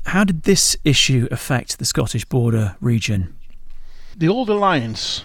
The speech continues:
Speaker 2: still held true because Margaret, the sister of, of Henry, did actually marry, uh, the Scottish king. It didn't lead to any massively lasting alliance, and, uh, the Scots st-, still looked to their old friends across the Channel. There was this, this kind of backlash against the break from Rome,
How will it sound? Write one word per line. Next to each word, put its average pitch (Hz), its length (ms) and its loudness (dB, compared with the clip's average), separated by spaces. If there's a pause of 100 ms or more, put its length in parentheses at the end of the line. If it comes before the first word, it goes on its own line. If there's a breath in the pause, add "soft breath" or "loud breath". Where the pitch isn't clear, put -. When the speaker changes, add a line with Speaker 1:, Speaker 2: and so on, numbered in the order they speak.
(120)
Speaker 2:
still 143 580 0 (160)
held 131 260 -4
true - 240 -2
because 113 300 -6 (200)
Margaret, 123 640 0 (100)
the 110 120 -10
sister - 400 -8
of, 117 460 -8 (120)
of - 140 -12
Henry, 110 360 -8
did 139 200 -2
actually 117 260 -8
marry, 110 420 -4
uh, 104 100 -10
the - 80 -14
Scottish - 340 -8
king. 120 240 -6 (340 loud breath)
It 123 160 -10
didn't 135 260 -2
lead 123 220 -4
to 127 160 -4
any 113 240 -4
massively 110 560 -4
lasting 113 380 -8
alliance, 110 540 -6
and, 110 440 -6
uh, 113 160 -2 (380 loud breath)
the 131 80 -6
Scots - 440 -10
st-, - 160 -16
still 139 280 -4
looked 120 220 -6
to - 40 -6
their 117 100 -4
old 113 160 -6
friends 107 300 -8
across - 200 -10
the - 140 -18
Channel. 107 380 -8 (500 soft breath)
There 139 160 4
was 165 260 6
this, 156 220 0
this - 160 -4
kind 147 220 2
of 131 180 -2
backlash 135 640 -4
against 131 380 -4
the 131 80 -2
break 120 260 -6
from 107 300 -4
Rome, 110 240 -4